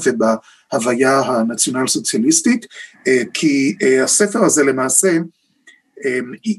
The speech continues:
אי, אי, אי, אי אפשר ל-, ל-, לפרסם אותו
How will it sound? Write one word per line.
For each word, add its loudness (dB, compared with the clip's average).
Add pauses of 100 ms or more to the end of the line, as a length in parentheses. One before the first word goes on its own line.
אי, 4
אי, 2
אי, 2
אי 2
אפשר 0
ל-, 0
ל-, 0 (120)
לפרסם 0
אותו -2